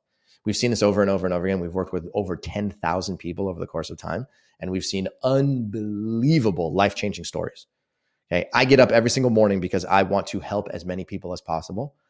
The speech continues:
And if you're sitting on the fence and you're not sure, "Maybe I should do this, maybe I shouldn't do this, I'm not sure, maybe what, I don't know what to do, how do I start, what do I buy, what do I not buy?" Go to our website,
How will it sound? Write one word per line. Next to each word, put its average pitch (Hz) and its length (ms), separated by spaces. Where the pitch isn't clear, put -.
And 92 120
if 82 120
you're 110 560
sitting 127 280
on 120 60
the 110 60
fence 110 460
and 90 100
you're 101 100
not 98 140
sure, 98 320
"Maybe 92 180
I - 20
should 85 160
do 92 80
this, 95 120
maybe 90 100
I - 20
shouldn't 90 260
do 90 60
this, 90 160
I'm 82 120
not 85 140
sure, 90 280
maybe 82 200
what, 85 220
I 85 60
don't 87 100
know 87 60
what 85 100
to 87 80
do, 95 220
how 92 100
do 87 80
I 82 60
start, 98 320
what 92 80
do 85 80
I 82 80
buy, 95 300
what 87 80
do 82 80
I 82 40
not 92 200
buy?" 90 220
Go 98 120
to 104 80
our 113 100
website, 95 340